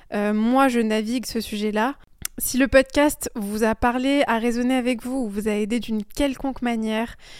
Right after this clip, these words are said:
je serais hyper reconnaissante que vous preniez quelques minutes de votre temps pour me laisser un avis ou une note sur Apple Podcast ou Spotify. Ça aide énormément le podcast à lui donner de la visibilité et moi-même, ça m'aide à savoir ce qui vous a plu, ce qui a résonné avec vous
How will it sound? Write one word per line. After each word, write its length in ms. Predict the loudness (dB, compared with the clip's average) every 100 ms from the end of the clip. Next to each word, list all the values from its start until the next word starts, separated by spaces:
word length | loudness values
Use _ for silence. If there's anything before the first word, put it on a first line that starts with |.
| -16 -8
je 100 | -4
serais 300 | -2 -4 -6 -10 -4
hyper 400 | -2 4 4 4
reconnaissante 680 | 2 2 2 0 -4 -4
que 100 | -4
vous 140 | -6 -4
preniez 380 | 0 2 2 0
quelques 280 | -2 0
minutes 400 | 0 0 0 -2
de 100 | -2
votre 320 | 0 0 0 -4
temps 280 | -2 -4
pour 180 | -4 -4
me 100 | -2
laisser 280 | -2 -2 -2
un 160 | 0 0
avis 420 | 0 -4 -8 -12 -18 -20 -20 -6
ou 160 | 2 4
une 160 | 4
note 240 | 4 2 0
sur 140 | 2
Apple 240 | 2 2
Podcast 640 | 2 0 0 0 0 0 -4
ou 80 | -8
Spotify. 800 | -2 0 0 -2 0 2 2 0 -4 -20 -14
Ça 280 | -4 0 2
aide 200 | 2 0 -4 0
énormément 540 | 2 4 2 2 0
le 40 | 0
podcast 520 | 0 0 0 -2 0
à 60 | -4
lui 120 | -4
donner 280 | -2 -2 0
de 40 |
la 100 | 0
visibilité 840 | -2 -4 -6 -6 -6 -2 0 0 -2 -14 -20 -12 0
et 100 | 2
moi-même, 460 | 4 2 4 2 0
ça 180 | -2
m'aide 260 | 0 0 0 -2
à 100 | -4
savoir 360 | -4 -2 -4
ce 80 | -4
qui 100 | -6
vous 160 | -2 -2
a 80 |
plu, 340 | -2 -2 -2 -2
ce 80 | -2
qui 120 | -2
a 80 | 0
résonné 340 | 0 0 -2
avec 260 | -2 -2 -4
vous 240 | -8